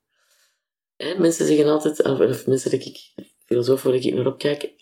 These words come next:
alles is een act, een, een, een, van liefde. Alles, dat kan toch niet een terrorist die dat aan die mensen opblaast? Dat is toch niet een act van liefde?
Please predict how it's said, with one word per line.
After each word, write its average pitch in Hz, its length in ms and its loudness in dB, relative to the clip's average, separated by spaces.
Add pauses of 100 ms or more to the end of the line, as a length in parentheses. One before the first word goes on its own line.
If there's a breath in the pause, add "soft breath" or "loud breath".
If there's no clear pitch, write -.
alles 151 380 0
is - 300 -6
een 120 200 -4
act, - 520 -8 (320)
een, - 240 -6
een, - 140 -6
een, - 280 -8 (140)
van 113 220 -6
liefde. 175 480 -8 (800)
Alles, - 280 -8
dat 117 300 -4
kan - 160 -6
toch - 140 -10
niet 151 140 -2
een 113 100 -4
terrorist - 460 -4
die 165 100 0
dat 131 160 0
aan 110 140 -4
die 104 100 -6
mensen 120 340 -2
opblaast? - 380 0
Dat 127 140 0
is 123 140 0
toch 113 140 2
niet 113 200 2
een 110 120 -4
act - 200 -6
van 120 200 0
liefde? 151 560 2